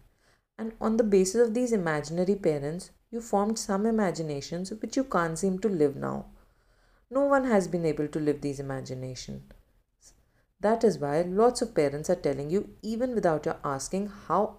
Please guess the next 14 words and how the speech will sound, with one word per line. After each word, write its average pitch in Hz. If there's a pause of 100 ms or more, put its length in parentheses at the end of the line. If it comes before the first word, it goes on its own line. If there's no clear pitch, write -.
unhappy 208
they 143
are. 131 (1000)
If 226
you 254
ask 190
or 233
dig 214
a 247
little 220
deeper 180
in 165 (340)
their 175
talks, 165